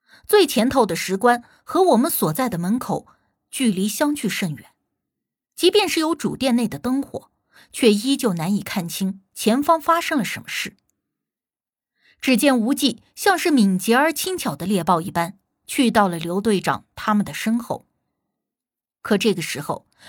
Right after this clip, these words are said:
刘队长他们一行人还是保持着之前的状态，依旧在看着那棺椁中的东西，也使得我实在是好奇，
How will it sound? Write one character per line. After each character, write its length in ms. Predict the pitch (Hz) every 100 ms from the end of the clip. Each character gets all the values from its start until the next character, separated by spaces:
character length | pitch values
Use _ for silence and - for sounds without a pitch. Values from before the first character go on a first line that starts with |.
| -
刘 200 | 320 381
队 160 | 466 392
长 180 | 165
他 160 | - -
们 140 | 247
一 100 | 190
行 240 | 190 - 170
人 280 | 165 180 - _ _
还 200 | - 262
是 160 | 359 403
保 260 | - 165 -
持 180 | -
着 140 | 233 226
之 180 | - 302
前 280 | - 139
的 100 | 196
状 220 | 294 - -
态， 260 | - - _ _ _ _ _ _ _ _ _ _
依 220 | 285 294
旧 360 | 285 202 151 - -
在 160 | 240
看 260 | 202 - 208
着 120 | 160
那 140 | 180 175
棺 240 | 226 226
椁 140 | 226
中 180 | 143 214
的 120 | 214
东 240 | - 214 247
西， 260 | - - _ _ _ _ _ _ -
也 180 | - 403
使 240 | - 214 220
得 120 | 330
我 120 | 208
实 320 | - - 214
在 180 | - 392
是 140 | 190
好 240 | 160 156 135
奇， 360 | - - -